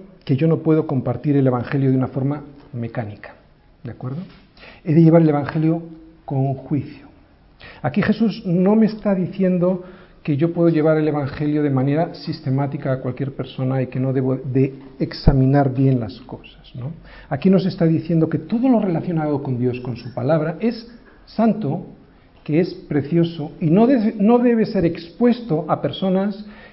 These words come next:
que, fijaros, debido a su actitud,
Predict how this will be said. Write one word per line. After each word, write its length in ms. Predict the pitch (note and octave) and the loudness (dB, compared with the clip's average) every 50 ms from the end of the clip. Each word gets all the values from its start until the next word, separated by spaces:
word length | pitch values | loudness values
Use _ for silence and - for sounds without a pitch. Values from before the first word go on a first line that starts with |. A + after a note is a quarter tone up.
| - - | -20 -6
que, 540 | - F#3 F3 E3+ E3 D3 C3+ - - - - - - - - - _ - | 2 6 8 8 8 6 4 0 -8 -14 -16 -20 -20 -20 -20 -20 _ -12
fijaros, 560 | - F#3 - G3+ F#3+ - - - - - - - - _ _ - - - - - - _ _ - | -6 0 6 6 6 6 4 -8 -14 -18 -20 -20 -20 _ _ -20 -20 -20 -20 -20 -20 _ _ -6
debido 460 | - C#3 D#3+ E3 E3+ A3 C#4 D4 D4+ D#4 | 0 4 6 6 8 8 8 8 10 8
a 60 | C4 | 6
su 200 | - - A3 A3 | 6 4 6 8
actitud, 680 | G#3+ G3 - - - F3+ - - A#3+ A#3 E3 D#3 G#3 | 8 8 6 4 -4 -4 -4 0 2 2 2 2 0